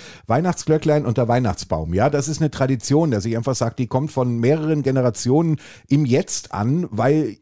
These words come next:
alle gesagt haben, Weihnachtsbaum ist ein Must-Have, irgendwie, egal ob du Katholik bist oder nicht. Äh, das mag ein Accessoire sein fürs Leben, aber das ist so ein traditionelles Ding.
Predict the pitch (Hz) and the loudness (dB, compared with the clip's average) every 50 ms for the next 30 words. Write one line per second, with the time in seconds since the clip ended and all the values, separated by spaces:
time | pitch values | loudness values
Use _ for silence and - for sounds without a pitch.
0 | _ - 135 160 175 175 160 151 113 139 139 - - 151 143 135 143 - - 85 | _ -4 0 2 2 2 2 2 2 0 0 0 2 0 0 0 -2 -4 -4 -4
1 | 85 82 80 82 - - 92 101 120 135 120 143 143 139 131 143 - - 180 208 | -4 -4 -6 -6 -4 -2 -2 0 0 0 -2 -2 -2 0 -2 -2 -2 -2 -2 -2
2 | 196 - - - - 110 120 120 117 113 104 104 95 98 90 101 95 107 139 147 | -2 -4 -8 -10 -4 -2 0 0 2 2 0 0 -2 -2 -2 -2 0 2 0 0
3 | - 139 - - 120 - - 123 113 117 - - 147 127 - - 113 135 151 156 | 0 -2 -2 -2 -2 -2 0 0 -2 -2 -2 -2 -4 -4 -2 -2 0 0 2 2
4 | 196 233 214 - - - - - - - - - _ _ - 113 110 107 101 113 | 2 2 0 0 -2 -6 -16 -20 -20 -20 -20 -20 _ _ 2 2 2 2 2 0
5 | 110 - - - 113 113 117 - 156 143 - - 123 - - 127 104 - - 165 | 0 0 -2 -2 -2 -2 -2 -2 -2 -4 -6 -6 -8 -6 -4 -4 -2 -2 -2 -2
6 | 233 247 190 135 101 92 85 - 101 82 92 95 85 82 80 90 - - 120 131 | -2 -2 -2 -2 -2 -2 -2 -4 -4 -4 -2 -4 -4 -4 -4 -6 -4 -2 0 0
7 | 139 127 127 123 - 135 - - 147 143 139 - - 127 135 151 143 - - 160 | 0 0 0 -2 -2 -2 -2 -2 0 -2 -2 -2 -2 -2 0 -2 -2 -2 -4 -2
8 | 190 240 226 170 143 - - 104 85 78 | -2 0 0 0 0 0 -2 -4 -4 -4